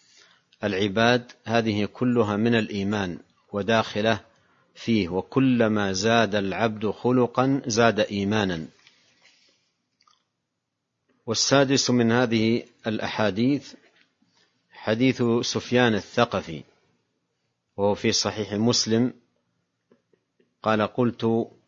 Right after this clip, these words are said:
'يا رسول الله، قل لي في الإسلام قولا لا أسأل عنه أحدا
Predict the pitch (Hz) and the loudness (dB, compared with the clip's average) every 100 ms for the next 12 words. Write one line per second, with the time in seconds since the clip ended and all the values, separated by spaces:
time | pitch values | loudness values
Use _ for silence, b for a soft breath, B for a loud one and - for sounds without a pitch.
0 | _ _ _ _ _ - 107 107 101 - | _ _ _ _ _ -6 -2 0 0 -2
1 | 110 101 107 104 - - 131 113 104 104 | -2 -2 0 -2 -2 0 2 2 0 -2
2 | 101 - - 113 104 98 110 123 131 127 | -2 0 0 0 0 -2 0 2 2 2
3 | 117 113 - 117 - 113 107 110 104 104 | 2 0 0 0 0 0 0 0 -2 -4
4 | 98 107 - 101 | -4 -4 -4 -2